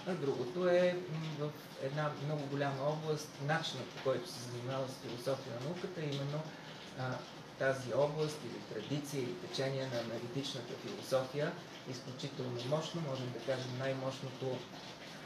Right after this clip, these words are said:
направление в философията от началото на двайсети век, може би до момента. А, това, което Лили Гурова е написала, поне според мен,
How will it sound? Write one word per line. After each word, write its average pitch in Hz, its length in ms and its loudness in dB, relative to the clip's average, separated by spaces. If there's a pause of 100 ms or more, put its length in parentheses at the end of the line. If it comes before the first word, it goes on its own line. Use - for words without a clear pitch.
направление 127 600 2
в 117 180 0
философията 135 680 0
от 127 160 -4
началото 120 480 0
на 113 60 -2
двайсети 120 440 0
век, 127 160 0 (440)
може 123 200 -2
би 123 120 -4
до 110 240 -6
момента. 120 380 -2 (800)
А, 135 320 4 (760)
това, 156 260 4
което 143 640 6 (100)
Лили 139 180 0
Гурова 135 460 2
е 127 100 0
написала, 196 880 2 (180)
поне 147 280 6
според 127 440 0
мен, 196 360 2